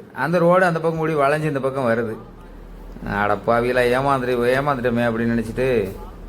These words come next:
அப்புறம் இப்ப இது வழியா ஏறி போனதை நொந்துட்டு திருப்பி வந்தேன். வேற என்ன செய்யறது? இங்க பாருங்க, இந்த ரோடு வழியா தான் நான் கீழே இறங்கினேன்.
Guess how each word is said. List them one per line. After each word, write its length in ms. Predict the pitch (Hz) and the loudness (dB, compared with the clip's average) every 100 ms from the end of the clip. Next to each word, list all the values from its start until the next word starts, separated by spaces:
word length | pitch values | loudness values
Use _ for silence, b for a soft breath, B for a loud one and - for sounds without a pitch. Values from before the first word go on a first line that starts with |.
| - - - - | -18 -18 -18 -8
அப்புறம் 260 | 113 139 | -2 0
இப்ப 140 | 143 143 139 135 131 127 | 2 2 2 2 2 0
இது 160 | 127 131 | 0 0
வழியா 220 | 131 147 143 | 2 2 4
ஏறி 240 | 143 151 | 6 4
போனதை 360 | 147 135 131 127 | 2 -2 -2 -2
நொந்துட்டு 400 | 120 123 131 143 | -2 -2 -2 -2
திருப்பி 260 | 139 143 143 | -4 -2 -2
வந்தேன். 300 | 110 113 107 | 0 0 2
வேற 160 | 113 | 2
என்ன 140 | 107 120 | 0 0
செய்யறது? 260 | 113 104 | -2 0
இங்க 120 | 110 | 0
பாருங்க, 360 | 120 120 127 139 - | 0 0 0 -4 -6
இந்த 220 | 117 131 | -2 2
ரோடு 240 | 131 156 | 4 4
வழியா 200 | 165 147 | 4 4
தான் 80 | 151 | 4
நான் 180 | 165 139 | 2 0
கீழே 240 | 135 143 | 0 2
இறங்கினேன். 400 | 127 127 110 127 | 2 0 -2 -4